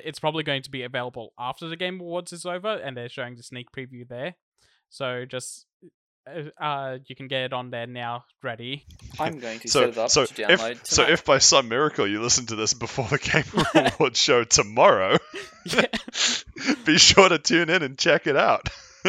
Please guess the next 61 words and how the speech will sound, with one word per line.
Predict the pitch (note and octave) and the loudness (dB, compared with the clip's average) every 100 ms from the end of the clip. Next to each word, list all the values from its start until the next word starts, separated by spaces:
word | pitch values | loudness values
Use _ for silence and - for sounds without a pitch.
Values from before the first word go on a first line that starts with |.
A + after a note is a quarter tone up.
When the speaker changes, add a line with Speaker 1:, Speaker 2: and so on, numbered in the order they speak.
| - - | -4 -2
Speaker 1:
Yeah, | E3 A#3 F#3 D3+ D#3+ D#3+ D3+ | 4 8 8 4 2 4 2
uh, | D3+ - _ | -2 -12 _
I, | E3 | 2
I | D3+ D#3 D3+ | 2 2 -2
should | E3 | -4
have | D3+ | -6
prefaced | D3 D3+ D3+ D3 D3 | -4 -2 2 2 0
this | C#3 | -8
by, | - C#3 C#3 | 0 2 4
"It'll | C#3+ D#3+ | 2 -2
be | C#3+ C#3+ | -2 -4
too | - F3+ | -2 0
late | D#3+ F#3 | 0 0
when | C#3+ C3+ | -4 -6
you | C#3+ | -6
hear | A#3 | -6
this," | E3+ D3 G3 A#3 - - | -4 -4 -4 -4 -8 -8
Speaker 3:
<laughs> | - | -2
Yeah. | D#3+ - | -2 2
Speaker 1:
like | E3+ D#3 | 2 2
I | |
did | D#3 D#3+ | -2 -4
with | D#3 G3+ | 0 2
some | D3+ D3 | 2 0
of | |
my | C#3+ | 2
other | F3+ F3 | 2 0
news | D3+ D3+ E3 F#3 - _ _ _ | -4 -6 -6 -6 -12 _ _ _
a | E3+ | -10
few | - D3 | -8 -12
weeks | D3+ E3+ - | -8 -8 -6
back. | C#3+ D3 - - | -4 -4 -4 -8
Speaker 3:
<laughs> | A#2+ - - - - | -10 -10 -16 -16 -14
Just | - - | -8 0
optimistically | B2 B2+ B2+ A#2+ A#2+ C3+ - A#2+ | 2 2 0 -2 -2 -2 -4 -2
telling | - A#2 A#2+ | 2 2 2
viewers | A2+ A#2 - | 0 0 0
what | C#3+ | -2
they | A#2+ | -2
can | B2 | -2
look | A#2 A2 | -6 -6
forward | - A#2 A2+ | -2 0 0
to | A#2 | -4
in | G#2 | -4
the | |
next | G#2 G#2+ - | -4 -4 -4
forty-eight | - A#2 A2 G#2+ | -2 0 2 2
hours. | G#2+ A#2 - - - - - | 4 2 0 -4 2 2 2
<laughs> | |
Speaker 1:
<laughs> | B3 - _ _ - | -4 -4 _ _ -16
Yeah. | F4 C#4 _ | -14 -16 _
God, | F#3 E3 | 4 4
it's | D3 | 2
not | E3 | -2
even | E3 C#3 | -2 -2
that. | C#3+ | -2
It's, | B2+ | -2
like, | C#3 - | -6 -6
the | |
next | C#3 C#3 - | -6 -6 -10
twelve. | - D3+ C3 C3+ D#3 | -4 0 0 -2 -6